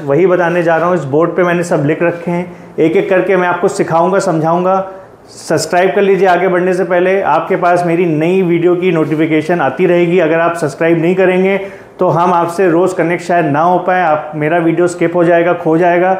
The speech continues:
क्योंकि YouTube बहुत बड़ा सागर है। अगर मेरा video खो गया तो आपको ढूंढने में दिक्कत आएगी।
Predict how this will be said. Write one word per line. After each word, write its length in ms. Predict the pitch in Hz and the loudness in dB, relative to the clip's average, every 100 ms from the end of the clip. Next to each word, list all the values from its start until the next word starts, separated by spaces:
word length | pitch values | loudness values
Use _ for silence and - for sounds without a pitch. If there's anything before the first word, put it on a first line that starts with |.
| - - - | -6 -14 -6
क्योंकि 360 | 160 175 175 175 | -2 2 2 2
YouTube 280 | 175 202 | 2 2
बहुत 240 | 143 135 185 | 2 0 2
बड़ा 220 | 185 190 | 2 2
सागर 380 | 185 165 180 185 | 2 2 2 2
है। 340 | 190 190 - - - | 0 -4 -14 -8 -4
अगर 200 | 151 185 | 0 0
मेरा 260 | 180 185 | 2 2
video 420 | 190 160 170 185 | 0 0 2 2
खो 280 | 196 196 175 | 2 0 0
गया 180 | 180 190 | 2 2
तो 120 | 185 | 2
आपको 320 | 180 180 202 | 2 2 0
ढूंढने 360 | 202 165 156 175 | 0 0 0 0
में 160 | 185 156 | 0 -2
दिक्कत 320 | 135 180 180 | -2 0 2
आएगी। 280 | 175 175 | 0 0